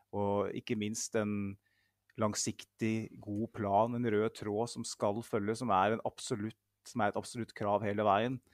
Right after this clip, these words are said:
Eh, og da tenker jeg at i den grad det er mulig å bygge opp en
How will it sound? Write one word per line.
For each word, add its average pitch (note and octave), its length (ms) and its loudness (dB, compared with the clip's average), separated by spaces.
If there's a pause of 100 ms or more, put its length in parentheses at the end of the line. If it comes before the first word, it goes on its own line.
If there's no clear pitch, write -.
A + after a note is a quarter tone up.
(520)
Eh, G#2 960 0
og A2 100 0
da A2+ 80 2
tenker G#2 300 -2
jeg G#2 60 2
at - 260 -10 (880)
i C#3 40 0
den A#2 200 4
grad B2 220 6
det C#3 60 8
er C#3 40 6
mulig A#2 340 2
å C3 80 4
bygge A#2 200 2
opp B2 80 -4
en C3+ 40 0